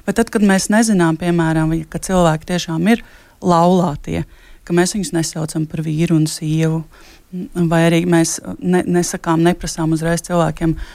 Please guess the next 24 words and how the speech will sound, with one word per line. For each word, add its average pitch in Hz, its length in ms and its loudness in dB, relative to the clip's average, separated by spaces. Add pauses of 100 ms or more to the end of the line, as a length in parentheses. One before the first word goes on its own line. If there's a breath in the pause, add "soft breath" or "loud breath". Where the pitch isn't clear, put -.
(120)
nu, 175 180 0
vai 170 160 2
tev 185 180 -4
ir 175 140 0
vīrs 170 460 -2
un 170 120 4
ko 190 160 2
viņš 175 320 2
dara, 180 320 4 (200 loud breath)
vai 175 180 -2
ne, 175 100 4
bet, 160 220 -8
bet - 240 -10 (260)
neuzbāžamies 165 1080 0
tādiem 160 260 2
jautājumiem 165 400 2
arī 156 100 0
par 160 140 -4
to, 160 80 -4
kad - 180 -6
tev 160 160 -4
būs 151 220 -4
bērni, 156 480 2
piemēram, 156 540 0